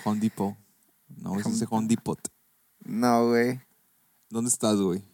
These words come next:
Speaker 2: ¿Eh? Aquí
Speaker 1: ¿En
Speaker 2: en la
Speaker 1: dó-,
Speaker 2: casa, güey.
Speaker 1: ¿Dónde está tu casa? ¿En qué
Speaker 2: En la campiña.
Speaker 1: provincia de México?
Speaker 2: En la
Speaker 1: Porque está en
Speaker 2: campiña.
Speaker 1: México, ¿no?
Speaker 2: Sí.
Speaker 1: Entonces, ¿cómo se dice?
Speaker 2: ¿Qué?
Speaker 1: ¿Home Depot o Home Depot?
Speaker 2: Home Depot.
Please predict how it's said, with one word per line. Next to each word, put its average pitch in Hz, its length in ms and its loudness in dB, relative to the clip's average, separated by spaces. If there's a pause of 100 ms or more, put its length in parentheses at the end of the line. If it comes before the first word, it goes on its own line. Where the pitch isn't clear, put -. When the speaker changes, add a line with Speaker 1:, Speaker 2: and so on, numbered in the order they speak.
(480)
Speaker 2:
¿Eh? 156 460 0
Aquí 101 200 2
Speaker 1:
¿En - 60 6
Speaker 2:
en - 20 6
la 110 60 4
Speaker 1:
dó-, 110 60 -2
Speaker 2:
casa, 117 280 4
güey. 160 220 0 (400)
Speaker 1:
¿Dónde 101 300 0
está 104 140 -4
tu 104 120 -10
casa? 101 260 -2
¿En 98 100 -6
qué 95 440 -4 (520)
Speaker 2:
En 120 120 0
la 113 100 2
campiña. 117 520 0 (260)
Speaker 1:
provincia 107 680 2
de 101 100 0
México? - 460 -8 (460)
Speaker 2:
En - 60 -6
la 214 80 -2
Speaker 1:
Porque 113 180 -2
está - 120 0
en 107 100 4
Speaker 2:
campiña. 117 100 4
Speaker 1:
México, 110 300 0
¿no? 104 240 -4 (540)
Speaker 2:
Sí. 113 340 -4 (300)
Speaker 1:
Entonces, 104 600 -4 (640)
¿cómo 101 180 -6
se 101 80 -2
dice? 101 140 -4
Speaker 2:
¿Qué? 110 100 0
Speaker 1:
¿Home 104 100 0
Depot 139 380 -2
o 98 80 -4
Home 101 240 -4
Depot? - 340 -4 (500)
Speaker 2:
Home 120 200 0
Depot. 139 340 0